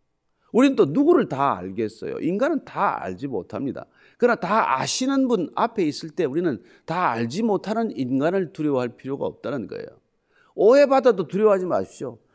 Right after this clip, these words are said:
저도 오해 많이 받았습니다. 비난도 많이 받았어요. 모르고 하는 거예요. 다 모르고. 그거 다 모르고 하는 걸 어떡하겠어요? 가서 다 설명을 해야 합니까?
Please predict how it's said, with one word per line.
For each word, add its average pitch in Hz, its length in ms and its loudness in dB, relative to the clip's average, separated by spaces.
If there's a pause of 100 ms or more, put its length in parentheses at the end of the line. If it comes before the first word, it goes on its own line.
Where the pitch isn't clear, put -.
(100)
저도 233 320 4
오해 214 160 8
많이 226 240 0
받았습니다. 208 600 -4 (720)
비난도 240 340 2
많이 123 240 0
받았어요. 151 460 -4 (280)
모르고 165 460 4
하는 185 320 -4
거예요. - 260 -6 (220)
다 - 140 -12
모르고. 95 720 -10 (800)
그거 226 140 4
다 220 160 2
모르고 226 360 4
하는 240 140 0
걸 180 100 2
어떡하겠어요? 135 540 -4
가서 143 160 -8
다 151 100 -10
설명을 233 440 -4
해야 190 120 0
합니까? 127 320 -4